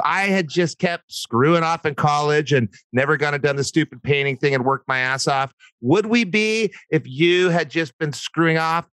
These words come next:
No, because respect is the most important thing. So you sacrifice a little fun now. And we know some people that just kept partying.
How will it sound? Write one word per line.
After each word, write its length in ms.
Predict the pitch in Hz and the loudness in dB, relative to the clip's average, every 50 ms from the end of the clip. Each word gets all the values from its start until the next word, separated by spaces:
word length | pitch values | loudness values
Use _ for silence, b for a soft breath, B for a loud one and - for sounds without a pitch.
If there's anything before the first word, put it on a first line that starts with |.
| _ _ _ _ _ _ - | _ _ _ _ _ _ -2
No, 240 | 175 208 214 220 | -2 0 0 0
because 460 | 175 196 190 190 - 190 190 170 127 127 | 2 0 0 0 0 0 0 -2 -2 0
respect 720 | 160 175 151 - - - - - 214 202 208 - - 202 | 0 0 0 0 -4 -6 -4 -2 -2 -2 -2 -2 0 0
is 160 | 202 151 120 | 0 2 2
the 120 | 120 170 160 | 0 0 0
most 300 | 165 165 160 143 - 165 | 0 -2 -2 -2 -2 -2
important 480 | 143 123 - - 160 156 147 147 - | -2 0 0 0 0 0 0 -4 -4
thing. 300 | - 185 180 165 160 135 B B B B | -2 -2 0 0 -2 -4 B B B B
So 120 | - 190 180 | 0 0 2
you 180 | 170 160 160 | 4 4 2
sacrifice 720 | 131 - - 190 196 220 - 214 208 - - 196 185 - - | 2 0 0 0 0 0 0 -2 -2 -2 0 -2 -2 0 0
a 60 | 170 | 0
little 240 | 160 185 180 165 139 | 2 2 2 2 0
fun 320 | - - 175 165 160 160 | -2 -2 -2 -2 0 0
now. 220 | 180 202 196 185 | -2 0 0 0
And 120 | 170 165 160 | 0 2 2
we 120 | 240 285 | 4 4
know 200 | 247 254 302 311 247 | 4 4 4 2 0
some 200 | - - 220 160 | 0 0 -2 0
people 480 | - 175 143 123 - 95 80 80 - _ _ _ _ _ | 2 2 2 2 0 -4 -4 -4 -6 _ _ _ _ _
that 180 | - 165 170 147 | -4 -4 -4 -2
just 220 | - 202 175 - | -2 -2 -2 -2
kept 260 | - 202 190 170 - - | -4 -4 -4 -4 -2 0
partying. 380 | 185 208 208 208 196 165 131 | 0 2 2 2 0 -2 -4